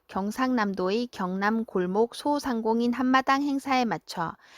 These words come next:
양산시도 소비붐 조성을 위한 다채로운 행사가 펼쳐진다고 합니다. 행사는 양산 젊음의 거리 상가,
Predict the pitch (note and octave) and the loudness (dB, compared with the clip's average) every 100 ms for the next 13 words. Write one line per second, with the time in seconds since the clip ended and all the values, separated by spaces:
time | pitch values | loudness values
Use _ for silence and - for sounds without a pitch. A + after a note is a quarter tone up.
0 | - - F3+ G#3 B3 B3+ - G3 A3+ A#3+ | -20 -6 -4 -2 0 0 -2 0 0 0
1 | - C#4 C#4+ C#4+ C#4+ C4+ - F#3 A3 G#3+ | 0 0 0 0 0 0 -2 -2 0 0
2 | G#3 F3 F3 G3 F#3+ - A3 G#3+ G#3+ A#3 | 0 0 0 -2 -8 -6 -2 0 2 2
3 | C4 C4 A#3+ A3+ A3+ - D4 - C#4 A#3 | 0 0 0 4 2 2 -4 -2 -4 -2
4 | G#3+ G3+ G#3+ G#3 D#3+ C#3+ D3+ D3 _ _ | -4 -2 0 -2 -2 -6 -8 -10 _ _
5 | - - - - - D4 C#4+ B3+ G#3+ A3+ | -20 -20 -20 -16 -2 0 2 2 2 0
6 | A#3 F3+ F3 F#3+ A3 A3 A3 G#3+ G3+ A#3 | -2 -2 -2 -2 -2 -2 0 0 0 2
7 | B3 B3 G#3 F#3+ G#3+ A3 F3 E3+ D3+ D#3+ | 2 2 0 -2 -2 -4 -6 -4 -6 -8